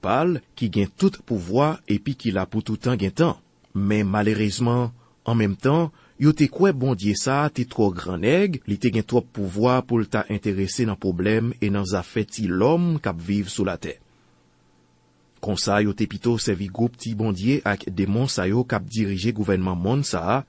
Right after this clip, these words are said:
bondye ak demon sa yo ke yo te konsidere kòm bon ak move lespri yo. Kwè zanmi oditè, rezime sa ke Wallace te fè sou kwayans ejipsyen yo tonbe daplon, e se sa ki eksplike ke yo te kite monoteis la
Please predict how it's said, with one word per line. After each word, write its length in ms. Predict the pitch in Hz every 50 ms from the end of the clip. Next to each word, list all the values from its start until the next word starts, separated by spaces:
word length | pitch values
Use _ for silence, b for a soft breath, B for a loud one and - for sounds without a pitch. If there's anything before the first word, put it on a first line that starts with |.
| _ _ _
bondye 540 | - 107 110 139 160 147 117 156 196 190 -
ak 220 | - 120 113 - - -
demon 420 | 92 85 92 92 117 147 180 175 -
sa 160 | - 104 87
yo 220 | 92 117 151 165 160
ke 160 | - 113 101 95
yo 100 | 95 92
te 160 | - - 104
konsidere 640 | 98 - 165 180 - - 151 113 110 104 120 135 127
kòm 220 | - 117 92 90 85 80 92
bon 220 | 117 139 147 127
ak 240 | - 110 104 104 - - 101
move 300 | 95 92 87 98 107 98
lespri 400 | 95 85 - - 101 104 87 69
yo. 80 | - - - _ _ _ _ _ _ _ _ _ _ _ _ _
Kwè 240 | - - 117 113 113
zanmi 300 | 104 120 107 110 107 104
oditè, 500 | 90 95 90 - - 110 110 113 107 101 b b b b b -
rezime 560 | 107 107 95 113 117 110 95 117 175 170 127 107
sa 380 | - - 98 95 98 104 104 -
ke 160 | - 117 113
Wallace 640 | 101 92 92 85 78 90 104 113 123 - - - -
te 140 | - 101 90
fè 240 | - - 151 151 143
sou 160 | - - 110
kwayans 540 | - - - 82 80 95 104 113 - - -
ejipsyen 640 | 120 104 92 101 - - - - 120 131 147 147
yo 160 | 143 156 165 - - -
tonbe 240 | - 165 160 165 151 117
daplon, 540 | 127 120 107 - 151 165 185 196 196 160 b b b b b b b b b
e 80 | 123 117
se 160 | - 127 117
sa 140 | - 151 151
ki 140 | - 139 123
eksplike 560 | - 123 113 - - - 120 113 - 175 175 170
ke 180 | - 127 120 123 123 -
yo 160 | - 113 104
te 160 | - - 117
kite 320 | 117 - 117 - - 117 -
monoteis 720 | 107 107 104 107 123 127 - 117 107 95 90 82 - -
la 220 | 78 82 107 147